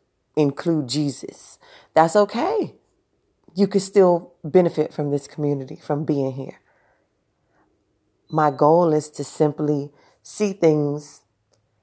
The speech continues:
explore things, expose things from a daughter's perspective,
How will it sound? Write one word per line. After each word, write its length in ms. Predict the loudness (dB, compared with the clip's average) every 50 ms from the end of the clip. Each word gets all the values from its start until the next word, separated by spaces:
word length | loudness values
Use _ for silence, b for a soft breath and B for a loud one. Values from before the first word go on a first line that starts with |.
| _ _ _ _ -4
explore 640 | -4 -4 -4 -4 -8 -2 2 4 6 6 6 6 4
things, 800 | 2 0 0 0 0 0 -2 -4 -6 -8 -10 -12 -14 -20 -20 -10 _ 0
expose 720 | 0 0 0 -6 -6 2 6 8 8 8 8 6 4 0
things 600 | -4 -2 0 0 0 0 -2 -4 -6 -8 -10 -18 -20 _ _ _ _ _ _ _ _ _
from 300 | _ -6 -2 -2 0 0
a 60 | 0
daughter's 640 | 0 2 4 6 6 6 4 4 2 0 -4 -8 -14 -16 _ -8
perspective, 840 | -6 -6 -6 -6 -6 -2 -2 -2 -2 -4 -10 -14 -16 -16 -16 -20